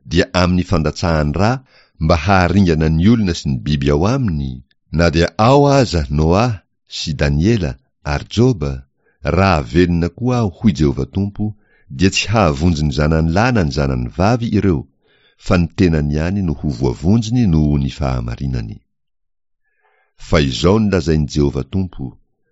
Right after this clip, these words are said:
"Koa mainka raha alefako hamely an'i Jerosalema izao fitsarako efatra mandoza izao,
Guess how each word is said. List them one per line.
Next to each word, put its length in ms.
"Koa 180
mainka 440
raha 200
alefako 420
hamely 340
an'i 160
Jerosalema 640
izao 200
fitsarako 500
efatra 300
mandoza 400
izao, 320